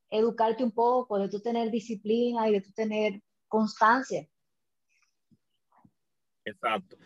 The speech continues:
Speaker 2: Por ejemplo, eso de la planificación financiera es muy importante,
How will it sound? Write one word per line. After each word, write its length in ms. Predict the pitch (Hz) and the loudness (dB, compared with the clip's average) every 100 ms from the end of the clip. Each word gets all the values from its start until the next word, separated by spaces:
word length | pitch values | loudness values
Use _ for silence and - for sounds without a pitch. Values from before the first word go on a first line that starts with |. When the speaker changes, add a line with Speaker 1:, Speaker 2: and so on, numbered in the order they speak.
| - - | -14 0
Speaker 2:
Por 180 | 147 | 4
ejemplo, 580 | 165 185 202 220 214 196 _ | 4 4 2 2 2 0 _
eso 260 | - 180 220 | 0 2 4
de 80 | 214 | 4
la 140 | 214 | 4
planificación 760 | 190 185 190 190 175 160 175 190 | 4 4 4 2 0 0 0 0
financiera 540 | 175 165 135 139 139 | 0 0 0 2 2
es 60 | 139 | 2
muy 180 | 147 156 | -2 -4
importante, 840 | 143 123 101 156 175 139 113 | 0 -2 2 2 2 -2 -8